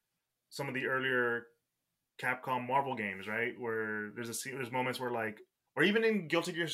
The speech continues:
uh, Xrd, where, like, they would slash and you see, like, a little blur effect. That's, that they use, sometimes use that as, like, a way to make it look a little more smoother,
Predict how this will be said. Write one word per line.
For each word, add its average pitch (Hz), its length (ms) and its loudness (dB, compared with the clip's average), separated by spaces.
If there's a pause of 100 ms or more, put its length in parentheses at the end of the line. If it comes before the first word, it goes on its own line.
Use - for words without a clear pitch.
(260)
uh, 131 500 4
Xrd, 113 460 -2 (480)
where, 123 120 -2
like, 123 160 0
they 123 100 4
would 117 180 -2
slash 135 680 2
and 123 140 -6
you 120 140 -4
see, 131 180 -4
like, 120 160 -2
a 110 80 -6
little 113 240 -2
blur 107 380 0
effect. 170 340 -4 (440)
That's, 123 240 -2
that 135 220 2
they 139 120 4
use, 147 260 4
sometimes 135 300 -4
use 131 100 -4
that 131 80 0
as, 123 160 -2
like, 117 160 -4
a 113 60 -2
way 117 120 0
to 113 60 -6
make 113 240 -2
it 110 120 -2 (160)
look 120 200 -2
a 120 60 -2
little 117 200 0
more 107 180 -6
smoother, 135 640 -2